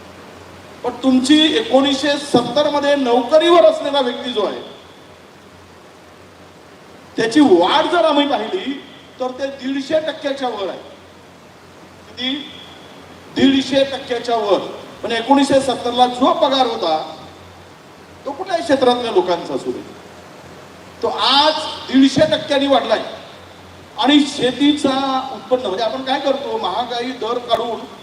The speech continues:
वेतन आयोग लागू करतो. मला भीती आहे की चायना,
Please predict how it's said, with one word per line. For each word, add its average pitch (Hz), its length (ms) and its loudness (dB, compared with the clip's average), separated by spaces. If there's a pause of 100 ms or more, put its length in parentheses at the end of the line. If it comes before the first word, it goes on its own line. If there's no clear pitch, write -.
(120)
वेतन 220 400 4
आयोग 285 200 0
लागू 262 260 2
करतो. 254 420 0 (760)
मला 180 160 0
भीती 262 300 2
आहे 175 200 0 (2250)
की 247 140 -14
चायना, 202 540 0